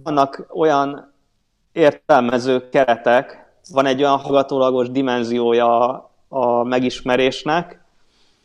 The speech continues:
amely befolyásolja az ítéletünket.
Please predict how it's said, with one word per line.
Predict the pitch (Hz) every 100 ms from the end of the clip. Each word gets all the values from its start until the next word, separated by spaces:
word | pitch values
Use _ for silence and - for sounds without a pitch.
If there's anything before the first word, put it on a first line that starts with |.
| _ _ _ -
amely | 131 143 147
befolyásolja | 139 170 143 - 135 127 123 - 123 123 123 135 135 -
az | - 131
ítéletünket. | 127 - 120 113 - 117 110 120 -